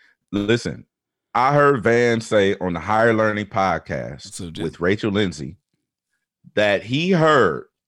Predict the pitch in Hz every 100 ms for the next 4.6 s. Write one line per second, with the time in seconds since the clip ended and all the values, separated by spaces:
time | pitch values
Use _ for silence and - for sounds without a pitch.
0 | _ _ 107 117 113 127 131 - 120 151
1 | 151 101 76 - - 170 214 214 135 135
2 | 160 147 113 104 - _ _ _ _ _
3 | 110 101 - 135 135 151 147 143 139 127
4 | 127 147 80 - - -